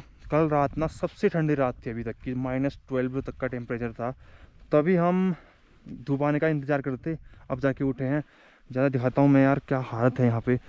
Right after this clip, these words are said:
अभी तक मेरे जूतों से स्नो निकली है, ये पूरा white है। यहाँ तक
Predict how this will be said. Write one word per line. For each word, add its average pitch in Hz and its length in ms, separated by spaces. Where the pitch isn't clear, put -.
अभी 131 160
तक 151 120
मेरे 143 260
जूतों 143 280
से 151 260
स्नो 151 280
निकली 139 420
है, 143 180
ये 135 160
पूरा 135 360
white 127 380
है। 131 220
यहाँ 139 200
तक 151 140